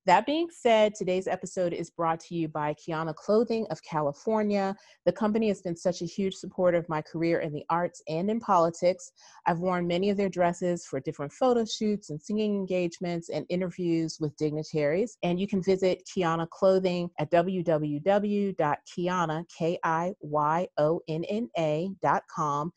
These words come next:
to check out their amazing styles. By the way, I want to say thank you to our associate producer, Cindy Lynn, for assisting me in this whole podcast production. So today's show, I thought it would be interesting to have this conversation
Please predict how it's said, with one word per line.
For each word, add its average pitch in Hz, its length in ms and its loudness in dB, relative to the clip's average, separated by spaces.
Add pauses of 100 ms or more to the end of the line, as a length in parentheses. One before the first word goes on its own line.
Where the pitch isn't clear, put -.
to - 80 -4
check 208 260 0
out 180 160 -2
their 170 140 0
amazing 151 380 -4
styles. - 500 -8 (100)
By 175 200 8
the 262 100 6
way, 208 460 6
I 165 80 2
want 170 240 -2
to 185 80 -6
say 170 260 2 (140)
thank 233 260 0
you 226 80 -2
to 214 160 -4
our 151 80 6
associate 160 540 -2
producer, 196 840 0
Cindy 247 460 6
Lynn, 214 480 4 (100)
for 208 300 8
assisting 220 460 0
me 185 240 2
in 170 100 2
this 170 180 0
whole 180 380 4
podcast 165 960 0
production. 120 840 -4
So 233 300 6
today's 330 560 6
show, 170 380 6
I 170 80 4
thought 202 260 4
it 240 40 4
would 247 100 2
be 226 100 -2
interesting 160 600 -6
to 165 100 -6
have 160 200 2
this 170 140 -4
conversation 139 880 -2